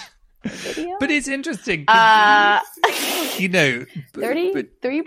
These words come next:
Speaker 1: thirty-three cents.
Speaker 2: But do you feel like, I'm listening to you and I think, I think you know this,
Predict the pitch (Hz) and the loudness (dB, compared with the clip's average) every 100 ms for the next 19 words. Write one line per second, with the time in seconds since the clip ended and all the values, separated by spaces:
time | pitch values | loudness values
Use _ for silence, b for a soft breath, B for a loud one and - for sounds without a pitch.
0 | - - _ _ 285 330 339 349 330 370 | -10 -20 _ _ -4 -4 -4 -8 -6 -8
1 | 381 233 - 220 214 226 220 - 190 175 | -6 -8 -8 -6 -4 -4 -4 -4 -2 0
2 | 156 135 123 123 - _ _ - 175 190 | 0 0 -4 -10 -20 _ _ -6 -2 -2
3 | 196 165 135 - 120 107 107 - _ 127 | -2 -6 -6 -8 -6 -4 -6 -10 _ -6
4 | 127 127 131 117 120 - _ _ _ - | -4 -4 -6 -6 -10 -18 _ _ _ -4
5 | 156 160 - 123 107 107 101 98 104 - | -2 -4 -8 -10 -8 -6 -8 -8 -12 -16